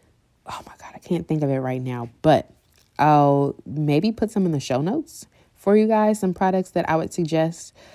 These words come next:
But these are just the products that I would start out with and then move forward from there, right? It can give you a baseline of the products that you're looking for going forward. So that way you're just not out here blowing your pockets,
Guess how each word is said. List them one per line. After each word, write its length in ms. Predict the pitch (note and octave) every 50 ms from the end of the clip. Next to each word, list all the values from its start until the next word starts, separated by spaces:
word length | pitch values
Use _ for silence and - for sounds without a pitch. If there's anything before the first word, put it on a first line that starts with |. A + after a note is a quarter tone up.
| - - _ _
But 240 | - E3+ D#3+ - -
these 160 | - A#3 C4
are 80 | C#4 C4
just 180 | A#3 A3+ G#3+ -
the 80 | E3+
products 360 | E3 - E3+ D#3+ D#3+ D#3 -
that 120 | - C#3 - -
I 80 | A#2+ -
would 160 | C#3+ - -
start 320 | - - - C3+ C3 B2+ -
out 240 | B2+ B2+ B2+ -
with 260 | E3+ F#3+ G3 F#3+ - -
and 160 | - D3+ D#3 D3+
then 180 | C#3+ C#3 C#3
move 220 | C#3+ D3 D3 D3 D3
forward 400 | _ - C#3+ C3+ C3+ C3+ - -
from 180 | - B2 B2
there, 380 | B2 B2 A#2+ G2+ - - D3 C#3+ _
right? 320 | - D#3 C#3+ C#3 C#3+ - -
It 120 | - E3+ -
can 140 | E3+ D#3+
give 160 | D#3 F3+ F#3 G#3
you 140 | C4+ C4+
a 100 | - D3+
baseline 680 | C#3+ C3+ C3 C3+ C3 C#3 C#3 - C#3+ C3+ C3 B2+ B2+ B2+
of 160 | - - C3 C3+
the 100 | C3+ B2+
products 340 | - - C#3+ C#3 C3+ -
that 120 | - C3+ -
you're 140 | - C#3 C3+
looking 240 | C3+ C3 - C#3
for 180 | C3 - C3 B2+
going 240 | B2+ B2+ B2 B2 B2
forward. 320 | - - D3 C#3 B2+ C3
So 120 | - - E3
that 140 | G#3+ A#3+
way 120 | C4 C4 C4
you're 120 | C4+ D4
just 220 | C4 C4+ C4+ - C4
not 240 | A#3+ A#3 A3 -
out 200 | G3 F#3+ G3 G3+
here 180 | G3 G3 F#3 F3+
blowing 420 | D#3 C#3 C#3+ C#3+ D#3 F3 F#3+ F#3+
your 160 | F#3 F#3 D#3+ D#3
pockets, 560 | - - E3+ E3+ E3 - - C#3+ C#3 -